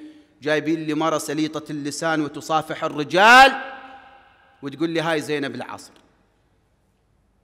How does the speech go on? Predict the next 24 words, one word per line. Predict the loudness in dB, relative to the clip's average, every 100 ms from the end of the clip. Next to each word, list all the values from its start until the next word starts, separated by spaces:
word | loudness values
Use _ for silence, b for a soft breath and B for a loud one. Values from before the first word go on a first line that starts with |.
| _ _ _ _
وصارفة | -16 -2 0 0 -2
على | -2 0
وجهها | -2 -4 -4 -4 -2
آلاف | -2 -4 -6
الدنانير | -12 -12 -10 -10 -12
حتى | -14 -18 -18
تعدل | -16 -16 -14
وجهها | -16 -16 -16 -18
بالمكياج | -16 -18 -10 -4 -4 -6
والعمليات، | -12 -12 -12 -12 -10 -8 -8 -12 b b b b -14
تقول | -12
لي | -12
هاي | -10 -12
زينب | -12 -14 -16 -18
العصر. | -20 -20 -20 -20 _ _ _ _ _ _ _ _ _ _ _ _ -4
أي | -2 -2 -2
لغة | -4 -4 -6
هذا؟ | -10 -14 -14 -14
هذا |
قلة | -14 -14 -10 -10 -6
أدب | 0 2 2 0
مع | -6 -6
أهل | -10 -16
البيت. | -20 -20 -20